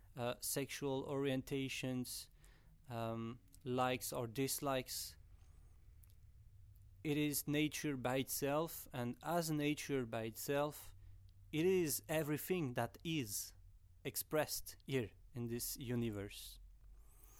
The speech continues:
So if ever you want to come to Alchemy Forum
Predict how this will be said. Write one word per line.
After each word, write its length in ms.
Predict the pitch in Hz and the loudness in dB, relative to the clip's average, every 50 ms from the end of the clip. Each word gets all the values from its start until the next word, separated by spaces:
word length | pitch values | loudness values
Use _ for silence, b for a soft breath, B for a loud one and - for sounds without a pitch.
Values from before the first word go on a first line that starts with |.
| B B B B B B B B | B B B B B B B B
So 220 | - - 160 151 151 | -6 0 0 2 4
if 200 | 147 180 170 - - | 4 2 0 0 0
ever 540 | 165 170 180 175 165 156 151 151 156 160 151 | 2 2 4 4 4 4 4 4 4 4 2
you 420 | 135 131 127 127 131 127 127 131 - - - - - - - - | 0 0 0 0 0 0 -2 -4 -6 -10 -18 -20 -20 -20 -20 -14
want 320 | - 127 120 123 127 127 - | -8 -4 0 0 0 0 -2
to 100 | - - | -6 -8
come 320 | - - 151 151 151 147 - - | -2 0 2 2 2 2 -2 -2
to 400 | - 135 131 131 123 123 120 120 - - - - - - - - - - - | -2 -2 0 0 0 0 -2 -4 -6 -12 -18 -20 -20 -20 -20 -20 -10 -2 2
Alchemy 640 | 123 127 131 - - 151 156 156 151 151 151 156 143 - | 2 2 2 2 0 0 0 2 2 0 0 -2 -4 -8
Forum 540 | - - 147 139 139 139 139 139 135 135 | -4 0 4 4 6 6 4 2 0 -2